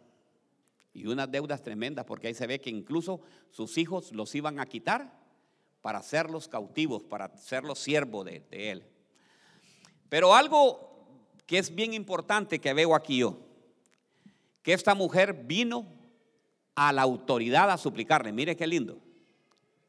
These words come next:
Mire qué lindo es la autoridad. Eso es lo que él quiere hablar. La vasija, le voy a hablar de la vasija más que todo que somos nosotros que debemos de tener. Número uno, debemos de ir siempre a nuestras autoridades.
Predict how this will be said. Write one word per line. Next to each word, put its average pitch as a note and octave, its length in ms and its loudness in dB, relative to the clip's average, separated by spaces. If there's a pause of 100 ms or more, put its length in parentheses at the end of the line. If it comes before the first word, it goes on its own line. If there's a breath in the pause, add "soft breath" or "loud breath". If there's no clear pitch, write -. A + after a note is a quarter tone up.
Mire D#3+ 240 -4
qué E3+ 180 2
lindo E3 380 0
es D#3 80 -2
la E3+ 60 -2
autoridad. C#3 400 -2
Eso F3 100 -6
es A3 40 -8
lo G3 100 -6
que E3+ 80 -8
él D#3 80 -8
quiere F3 180 -4
hablar. C#3+ 320 -2 (320 loud breath)
La C3+ 140 4
vasija, F3+ 680 0 (360)
le A#2 80 -4
voy D3+ 140 6
a E3+ 40 8
hablar F3 240 2
de F3+ 80 2
la C#3+ 140 6
vasija D3+ 480 2
más D3 200 -2
que D3+ 140 -4
todo D3+ 480 2 (400 loud breath)
que B2+ 100 -2
somos D#3+ 360 2
nosotros D3 440 -6
que B2 140 -4
debemos B2 280 -2
de A#2 100 -4
tener. G#2+ 340 -8
Número E3 340 0
uno, F#3+ 340 -2 (600 soft breath)
debemos D3+ 760 -2
de A#2 200 -2
ir C#3 320 -2
siempre C#3+ 580 -6
a G#2+ 140 -8
nuestras - 360 -8
autoridades. G#2 800 -8